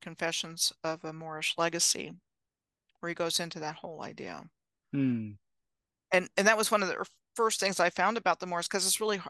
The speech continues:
Speaker 1: like I said, it's really hard to find information. I mean, it's, it's tucked away. It's tucked away in the classic literature.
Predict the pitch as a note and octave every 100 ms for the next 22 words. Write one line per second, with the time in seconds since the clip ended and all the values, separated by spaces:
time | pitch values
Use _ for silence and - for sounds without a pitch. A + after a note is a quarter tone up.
0 | - F#3 - G3 - - B3+ F3+ F3+ F3
1 | - E3 E3 D#3+ D3 D3 D3+ - - D#3+
2 | _ - - F#3+ F#3+ F3+ - - G3 -
3 | - A#3+ G#3+ - D#3+ F3 A3+ D3+ D3 F3+
4 | F3+ - - - - E3+ F3 F3+ E3 D#3
5 | - _ _ - E3 E3 E3+ D3+ D#3+ F#3+
6 | - - - F#3